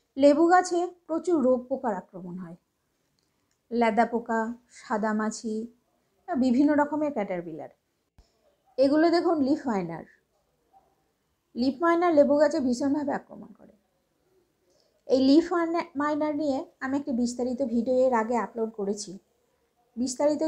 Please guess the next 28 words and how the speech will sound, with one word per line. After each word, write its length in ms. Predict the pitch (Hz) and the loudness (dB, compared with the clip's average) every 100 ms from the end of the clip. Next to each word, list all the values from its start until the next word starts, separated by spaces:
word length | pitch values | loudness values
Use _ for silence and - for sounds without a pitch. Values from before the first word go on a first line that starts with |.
| 285 | 2
জানতে 240 | 262 254 285 | 2 2 2
গেলে 180 | 285 254 - - _ _ _ - | 2 2 -2 -10 _ _ _ -8
সেই 180 | 285 262 240 | -2 0 0
ভিডিও 220 | 233 262 247 | 2 2 4
লিঙ্কটি 260 | 247 240 262 | 0 0 -2
আমি 100 | 247 226 | -2 0
দিয়ে 120 | 220 220 | 0 2
দেবো 140 | 233 220 | 2 0
ডেসক্রিপশন 440 | 220 - 220 240 220 | -4 -8 -12 -8 -6
বক্সে, 200 | 226 311 - | -6 -10 -12
সেখান 180 | 214 208 | -8 -6
থেকে 140 | 240 277 | -4 -4
দেখে 180 | 190 - 175 | -6 -10 -16
নেবেন। 200 | 156 - _ _ _ _ _ _ _ _ _ _ _ - | -16 -20 _ _ _ _ _ _ _ _ _ _ _ -2
তো 40 | 285 | 2
আমি 120 | 285 320 | 2 2
যেটা 160 | 320 349 294 | 0 2 4
বলছিলাম 420 | 285 285 302 254 349 _ _ _ | 2 0 -4 -4 -6 _ _ _
যে 200 | 220 226 220 - _ _ 240 | -4 -2 -2 -4 _ _ 2
লেবু 240 | 254 277 311 | 2 4 4
গাছ 180 | 311 320 - | 2 2 -8
কিন্তু 240 | 320 302 277 285 | -12 -8 -6 -4
পোকামাকড়ের 640 | 240 254 247 254 285 285 262 | -6 -4 -4 -2 2 2 2
আক্রমণ 340 | 226 240 240 240 | 0 -4 -4 -2
থেকে 140 | 277 277 233 | -2 -2 -2
রক্ষা 220 | 214 262 240 | -4 -8 -8
করতে 180 | 240 247 | -6 -6
না 60 | 226 | -4